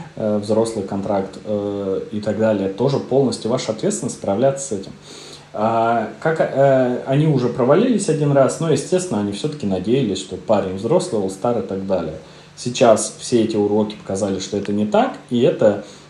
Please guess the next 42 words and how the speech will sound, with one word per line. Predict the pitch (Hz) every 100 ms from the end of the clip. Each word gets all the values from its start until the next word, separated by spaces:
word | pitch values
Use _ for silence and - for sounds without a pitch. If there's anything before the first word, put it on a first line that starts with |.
| -
ну | 127 127
вот, | 110 101 98
даже | 107 110
с |
точки | - 117 - 120
зрения | 117 110 98
там, | - - - - - - -
э, | 101 98 104
работы | 117 151 160
в | -
корпоративном | 151 - 131 127 170 175 139
бизнесе, | 147 135 120 117
я | 107
точно | 131 131 -
скажу, | 104 107 110
что | 147 -
это | 104 -
по-прежнему | 120 113 120 143 131 113 113
их | -
ответственность, | 107 - 98 - 87 -
какой | 92 98
бы | 95 98 92 90 85 101
он | 101
не | 101
был, | 95 92 92 101
не | 104
был | 104 95 92
глупый | 104 104
сотрудник, | - 98 - 208 127 107
они | 104 104
его | 98
приняли, | - 208 220 156 131 107
и |
они | 92 113 143
за | 107
него | 104 113
несут | 104 -
ответственность. | 90 - 87 - - - - - - - - -
А, | 113 113 110 107 - - -
подписать | 143 - 139 190 156
Дерека | 151 165 160 147
Роуза, | 165 220 165 120 101